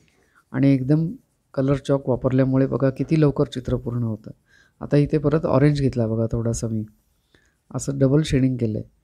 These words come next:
येलो, मँगो कलर आणि ऑरेंज कलर. आता हे दोन डोळ्याचा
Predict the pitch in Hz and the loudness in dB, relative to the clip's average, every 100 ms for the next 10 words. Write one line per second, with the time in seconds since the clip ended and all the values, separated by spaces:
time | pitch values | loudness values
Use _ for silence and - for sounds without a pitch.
0 | _ _ _ 135 135 139 151 165 - _ | _ _ _ -2 2 4 4 2 -4 _
1 | _ 127 127 123 135 135 139 143 156 - | _ -6 -2 0 -2 0 2 2 0 -10
2 | _ _ _ 113 135 143 135 127 117 110 | _ _ _ -4 2 4 4 2 -2 -8
3 | 117 - _ _ _ _ _ 123 139 143 | -10 -14 _ _ _ _ _ -6 0 2
4 | 139 143 156 147 139 139 143 156 | 2 2 2 2 4 2 2 -4